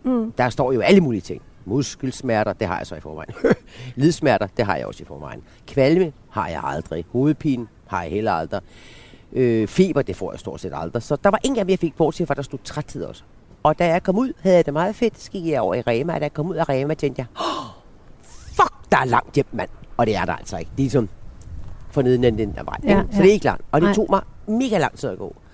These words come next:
Speaker 1: Nå.
Speaker 2: Og så havde jeg altså et halvandet døgn, hvor jeg var så træt. Jeg kunne faktisk ikke arbejde på min computer. Den slukkede jeg igen.
Speaker 1: Nå.
Speaker 2: Og så ha-, jeg kunne godt lige gøre rent.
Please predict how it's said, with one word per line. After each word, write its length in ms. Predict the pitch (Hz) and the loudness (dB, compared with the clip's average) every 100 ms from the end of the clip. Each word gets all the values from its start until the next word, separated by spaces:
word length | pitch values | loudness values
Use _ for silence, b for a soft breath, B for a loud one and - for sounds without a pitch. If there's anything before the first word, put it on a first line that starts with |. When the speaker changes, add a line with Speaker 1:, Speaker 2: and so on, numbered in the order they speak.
| b 226 | b -2
Speaker 1:
Nå. 120 | 208 | -2
Speaker 2:
Og 60 | 196 | 2
så 80 | 233 | 4
havde 180 | 214 | 4
jeg 120 | 226 - | 4 0
altså 220 | - - | -4 -6
et 100 | 160 | -6
halvandet 420 | - 165 170 214 - | 0 2 2 2 2
døgn, 200 | 143 - b b b b - | 2 0 b b b b 2
hvor 100 | 175 | 6
jeg 140 | 160 | 8
var 220 | 180 185 - - - - | 6 2 -8 -20 -20 -20
så 180 | - 233 | -8 -6
træt. 320 | - 104 - - - - - - | -2 -4 -4 -12 -20 -20 -20 -2
Jeg 100 | 143 | 2
kunne 100 | 175 | 4
faktisk 180 | 196 185 | 4 4
ikke 140 | 175 | 2
arbejde 280 | 131 - 120 | 2 2 0
på 40 | 131 | -2
min 100 | 123 | -2
computer. 420 | 117 - 117 117 | -4 -6 -6 -2
Den 160 | 170 - | -2 -2
slukkede 360 | 123 110 127 | -4 -2 -2
jeg 100 | 76 | -4
igen. 260 | 80 80 80 B B B | -8 -12 -14 B B B
Speaker 1:
Nå. 120 | 214 202 | 0 2
Speaker 2:
Og 100 | 208 | 0
så 100 | 226 | 0
ha-, 120 | 247 226 - | 0 -2 -2
jeg 100 | - | -2
kunne 80 | 196 | 0
godt 160 | 220 - | 0 0
lige 100 | 370 | 0
gøre 180 | - 151 | 4 4
rent. 260 | 117 143 | 4 2